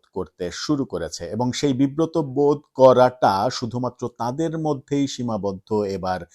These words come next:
থাকলো না। সরাসরি ইন্ডিয়ান হাই কমিশনারের প্রতিনিধিকে ডেকে, আহ,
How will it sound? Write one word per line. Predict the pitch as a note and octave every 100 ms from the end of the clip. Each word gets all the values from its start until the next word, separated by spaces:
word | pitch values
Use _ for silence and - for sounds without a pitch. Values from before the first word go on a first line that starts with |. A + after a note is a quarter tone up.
| _ _ -
থাকলো | A2 - C3 C3+
না। | D3+ D#3 - _
সরাসরি | - G3+ F#3 F3 A#2+ F2+ - - _
ইন্ডিয়ান | B2 A#2+ A#2+ A#2+
হাই | G2+ A#2
কমিশনারের | C3 C3+ C3+ C3 C3 B2+ A#2+
প্রতিনিধিকে | A#2 G#2+ A#2+ B2 A2+ B2 - B2+ B2
ডেকে, | G#2 D#2+ - A#2 C#3 D#3 A2 E2+ _ _ _ -
আহ, | G2 G2